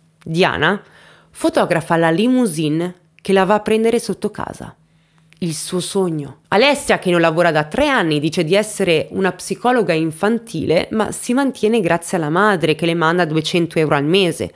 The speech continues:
con poche centinaia di euro dall'ex marito e con gli assegni familiari. Alessia, che incontra di continuo uomini conosciuti su Tinder e Mythic, in cambio di regali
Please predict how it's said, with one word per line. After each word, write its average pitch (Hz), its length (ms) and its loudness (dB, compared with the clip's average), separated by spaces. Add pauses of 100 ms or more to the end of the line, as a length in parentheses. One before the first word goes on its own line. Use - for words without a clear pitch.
(400)
con 233 180 -2
poche 277 240 2
centinaia 226 540 0
di 190 200 0
euro 196 200 4
dall'ex 151 480 0
marito 165 580 0 (220)
e 247 100 0
con 247 180 2
gli 196 120 2
assegni 180 420 0
familiari. 180 880 -2
Alessia, 185 720 2
che 165 100 -2
incontra 190 500 0
di 180 120 2
continuo 185 680 0
uomini 208 360 2
conosciuti 190 540 -6
su - 260 -8
Tinder 240 560 0
e 175 140 -2
Mythic, 196 720 -2
in 170 240 -6
cambio 202 320 0
di 170 120 0
regali 170 760 2